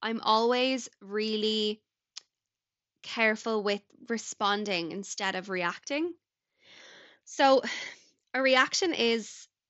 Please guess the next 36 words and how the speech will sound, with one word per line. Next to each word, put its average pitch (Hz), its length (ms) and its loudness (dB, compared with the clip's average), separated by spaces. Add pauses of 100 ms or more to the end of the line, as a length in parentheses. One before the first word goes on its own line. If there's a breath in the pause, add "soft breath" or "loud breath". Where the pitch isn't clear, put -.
(220)
mindless, 220 800 0 (100)
pretty 214 240 -4
much. 196 400 -4
It's - 160 -6
in 262 160 0
the 302 80 2
moment, 214 560 2
and 220 140 2
it's 226 120 -6
almost 320 380 2
like 294 160 0
a 240 60 -4
knee 214 260 -2
jerk 175 400 -4 (140)
if - 460 -8 (100)
we 208 160 -4
lack 185 240 2
self-awareness. 180 1000 -4 (1120)
It 247 140 -4
doesn't 285 300 2
really 269 240 -2
give, 214 520 -4 (300 soft breath)
or 208 80 -10
your, 233 380 -6
a 226 100 -2
reaction 240 500 0
doesn't 226 280 -4
really 208 180 -2
give 196 180 -6
too - 160 -6
much 202 200 -6
thought 185 300 -6
to 190 100 -10
a - 40 -8
consequence. 240 840 -4 (540 soft breath)
However, 226 720 2